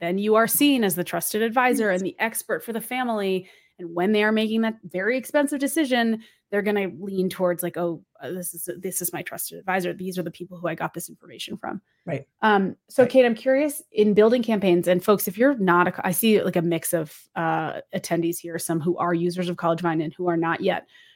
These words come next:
Speaker 1: For the not yets, um, just let us know if you wanna see campaigns. We, um, will allow you to
Speaker 2: Mm.
Speaker 1: connect with students on our platform. We can show it to you. Um,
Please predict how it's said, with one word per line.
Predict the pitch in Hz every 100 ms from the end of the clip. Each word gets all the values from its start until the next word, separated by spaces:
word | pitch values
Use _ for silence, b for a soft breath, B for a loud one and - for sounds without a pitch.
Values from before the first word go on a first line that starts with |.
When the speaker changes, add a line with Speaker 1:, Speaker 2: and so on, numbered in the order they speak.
| b
Speaker 1:
For | 202
the | 208
not | 220 214 247
yets, | - 196 185 - - -
um, | 185 175 175 - _ 196 _
just | 220 208
let | 202
us | 190 185
know | 170
if | 170 -
you | 175
wanna | 165
see | 165 175
campaigns. | - 160 - 175 165 -
We, | 170 170 156 -
um, | 165 160 160 90
will | 170 165
allow | 156
you | 190
to | 180
Speaker 2:
Mm. | -
Speaker 1:
connect | 165 156
with | 165 -
students | 190 175 160 - 170
on | 156
our | 156
platform. | 185 180 175
We | 165
can | 156
show | - - 165
it | 160
to | 175
you. | 165 160 _ _ _ _ -
Um, | 165 165 165